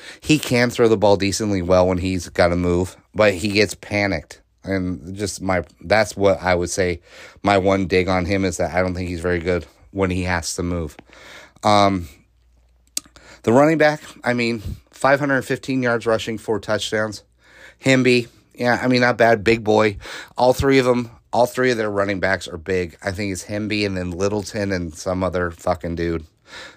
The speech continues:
Who cares what his name is? But they do all right. I mean, they're not, they're not world beaters, but if you don't pay attention to 'em, they'll, they'll do,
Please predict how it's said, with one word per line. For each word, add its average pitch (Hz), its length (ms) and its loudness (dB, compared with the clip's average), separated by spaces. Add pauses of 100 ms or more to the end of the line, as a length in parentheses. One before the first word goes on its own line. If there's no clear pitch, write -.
Who 104 180 0
cares 85 320 0
what 85 160 0
his 82 180 -2
name 85 240 2
is? 82 220 0 (380)
But 202 120 2
they 196 120 4
do 120 180 -2
all 92 100 0
right. 95 320 -2 (320)
I 139 60 2
mean, 139 160 4
they're 135 100 4
not, 123 320 2
they're 117 140 0
not 113 180 0
world 107 260 4
beaters, 107 300 -2
but 104 100 -4
if 98 120 -4
you 113 80 -2
don't 107 160 -4
pay 107 140 -2
attention 104 380 -8
to 113 160 -4
'em, 104 140 -6
they'll, 101 500 0 (500)
they'll 113 160 6
do, 104 360 0